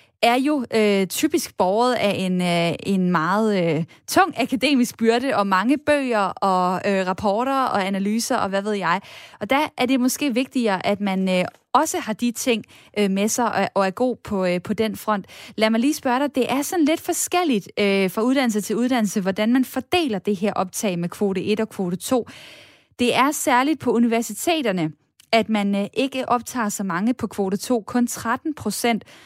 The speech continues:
hvor for eksempel på erhvervsakademierne, der er det enogtyve procent, på professionshøjskolerne, hvor man for eksempel læser til sygeplejerske,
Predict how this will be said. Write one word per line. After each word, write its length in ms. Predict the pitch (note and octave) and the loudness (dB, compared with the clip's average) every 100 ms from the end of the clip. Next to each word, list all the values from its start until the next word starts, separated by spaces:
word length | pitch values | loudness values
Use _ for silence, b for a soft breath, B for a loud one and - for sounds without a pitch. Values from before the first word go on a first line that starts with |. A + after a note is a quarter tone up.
| B | B
hvor 120 | A3 | 0
for 160 | A3+ - | 0 -2
eksempel 400 | G#3 - B3+ G#3 | -6 -2 -2 -2
på 120 | - | -2
erhvervsakademierne, 920 | G3+ A#3 D#4 C#4 B3 A#3+ A3 A3+ G3 F3+ | 0 2 0 0 -2 0 2 4 2 0
der 140 | A3+ | 0
er 40 | |
det 180 | A3+ F#3 | 0 2
enogtyve 400 | D4 C#4 - B3+ | 2 0 0 -2
procent, 420 | - A3+ B3+ A3 - _ | -2 -4 -2 -2 -6 _
på 100 | - | -8
professionshøjskolerne, 1200 | A3 B3 A3+ A3 B3+ A#3 - G3 F#3+ G#3 G3 F#3+ F#3 | -4 -2 -2 -2 0 0 2 0 -2 -4 -2 -2 -2
hvor 100 | E3 | -2
man 140 | E3 | -4
for 100 | - | -4
eksempel 300 | - G3 E3+ | -4 -4 -4
læser 260 | D#3+ D#3 E3 | -6 -6 -8
til 220 | - D#3 b b b | -10 -14 b b b
sygeplejerske, 580 | D#4 F4+ E4 B3+ - | -2 2 2 0 -4